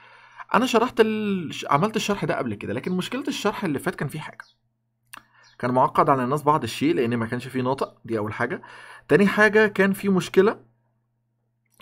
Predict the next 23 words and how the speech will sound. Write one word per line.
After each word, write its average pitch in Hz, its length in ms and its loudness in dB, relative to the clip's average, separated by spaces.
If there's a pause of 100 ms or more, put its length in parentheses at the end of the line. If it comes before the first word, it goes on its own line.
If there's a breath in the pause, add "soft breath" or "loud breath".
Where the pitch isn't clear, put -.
(180)
ان 175 180 2
لو 127 180 6
انت 220 140 4
حركت 190 520 4
الملف 170 400 4
من 196 140 4
مكانه، 208 460 4
يعني 117 240 -4
مثلا 127 300 -2
لو 117 240 4
انا 143 140 0
دي 120 140 -2
نسخه 139 260 -4
كريزي 143 300 -4
بارتي 139 280 0
وانا 127 120 -4
حركتها 156 360 -4
من 165 60 -2
مكانها، 180 240 -2
كانت 139 160 -6
بتحصل 139 300 -4
مشكله 139 280 -2
دايما، 95 260 -2